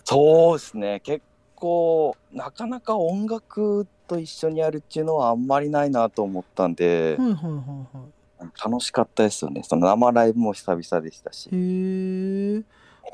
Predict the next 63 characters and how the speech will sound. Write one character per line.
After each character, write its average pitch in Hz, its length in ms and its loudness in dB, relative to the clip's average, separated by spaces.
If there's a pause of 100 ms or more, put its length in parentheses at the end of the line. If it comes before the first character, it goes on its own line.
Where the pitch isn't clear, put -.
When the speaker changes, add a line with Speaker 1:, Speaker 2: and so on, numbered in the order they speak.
Speaker 2:
こ 320 80 -4
れ、 392 100 2
Speaker 1:
え 330 160 0 (200)
え。 - 60 -18 (140)
Speaker 2:
高 294 260 -2
島 381 420 0
屋 349 240 -2
っ 339 60 -8 (520)
て 185 80 -4
こ 170 320 -8 (160)
と 147 340 -6
は、 175 320 -8 (600)
四 381 340 -4
条 339 240 4
と 180 160 -8
か 151 200 -8
三 294 280 2
条 175 180 0
と - 80 -12
か 139 80 -8
あ 143 60 -6
の 151 100 -4
辺？ 196 200 -2 (880)
Speaker 1:
あ、 - 140 2 (460)
そ 285 60 6
う 254 40 6
で - 20 6
す - 120 -12
ね。 110 160 0
あ 131 140 4
の 131 120 4 (600)
ー、 87 40 -8
そ 165 160 0
う - 20 2
で 110 40 -6
す、 - 60 -20
そ 104 100 -4
う 90 40 0
で - 60 -16
す。 - 100 -20
あ 120 100 -2
の 139 120 -4
近 - 280 -8
く 123 220 -10
で 110 80 -12
す - 120 -20
ね。 - 160 -12
Speaker 2:
ほ 294 180 -2
う - 20 -2
ほ 269 220 -4
う - 20 -4
ほ 226 220 -6
う - 20 -8
ほ 196 240 -8
う - 20 -8
ほ 185 220 -10
う 175 120 -12
ほ 180 60 -14
う。 165 380 -14
な 208 100 2
る 247 100 0
ほ 220 140 -2
ど。 185 100 -6